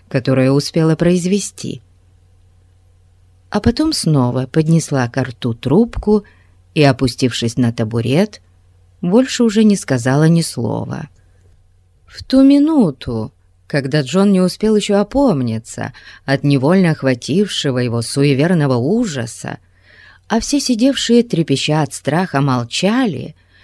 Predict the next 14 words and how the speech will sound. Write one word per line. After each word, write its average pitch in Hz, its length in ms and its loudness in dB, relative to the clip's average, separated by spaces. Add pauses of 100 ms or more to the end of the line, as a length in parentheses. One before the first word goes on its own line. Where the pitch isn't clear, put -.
(340)
раздался 247 640 2
какой-то 254 420 -2
странный 311 560 -4
звук. 165 680 -8 (800)
Все - 340 -6
вскочили, 170 840 -2
как 135 260 -2
будто 190 300 2
заслышали 151 800 0
выстрел 214 680 0
из 202 220 0
мушкета. 143 920 -2 (1500)
Это 160 300 2
звонил 147 760 2